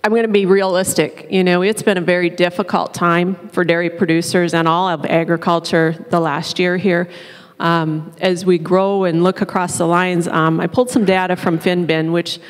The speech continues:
um, analyzes farm producers and their operations across the upper Midwest and pulling the Minnesota and South Dakota producer numbers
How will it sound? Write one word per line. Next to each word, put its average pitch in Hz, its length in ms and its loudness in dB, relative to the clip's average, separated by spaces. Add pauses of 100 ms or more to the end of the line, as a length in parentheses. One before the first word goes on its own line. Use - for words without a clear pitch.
(220)
um, 160 340 -2
analyzes 175 760 0
farm 180 340 0
producers 175 680 -4
and 160 100 -6
their 160 140 -2
operations 170 840 -6
across 175 400 -6
the 175 140 -6
upper 170 220 -6
Midwest 165 600 -6
and 160 220 -8
pulling 208 380 -4
the 170 80 -6
Minnesota 175 560 -4
and 170 180 -6
South 180 240 -4
Dakota 175 340 -4
producer 180 520 -6
numbers 160 500 -6